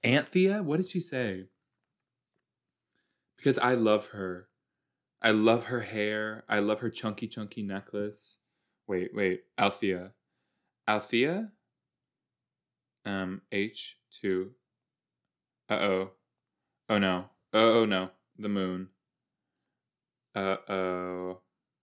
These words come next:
<gasps> What's happening? No, no, no, don't do it. Oh, Thea. Aunt Thea.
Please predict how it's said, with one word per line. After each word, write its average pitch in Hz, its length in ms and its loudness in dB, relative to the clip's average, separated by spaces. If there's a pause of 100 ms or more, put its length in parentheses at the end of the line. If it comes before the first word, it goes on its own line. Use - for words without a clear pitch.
(1600)
<gasps> 170 1000 -6 (1000)
What's 123 220 4
happening? 107 580 0
No, 127 160 6
no, 139 80 6
no, 131 100 8
don't 123 200 2
do 117 120 6
it. - 240 2
Oh, 117 100 8
Thea. 104 800 -2 (840)
Aunt 127 300 2
Thea. 90 600 0